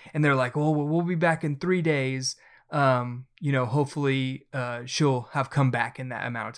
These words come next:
time. Well, the dog gets picked up by the pound. Um, they come back from the vacation. They find out that their dog's been picked up.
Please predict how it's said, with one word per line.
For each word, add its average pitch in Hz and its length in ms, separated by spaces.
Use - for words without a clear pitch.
time. 113 120
Well, 127 140
the 131 60
dog 147 280
gets 143 160
picked 143 260
up 139 100
by 123 100
the 113 80
pound. 151 600
Um, 117 560
they 151 120
come 143 260
back 131 300
from 143 160
the 139 80
vacation. 131 580
They 127 120
find 139 300
out 131 160
that 131 80
their 127 100
dog's 123 300
been 123 140
picked - 280
up. 120 320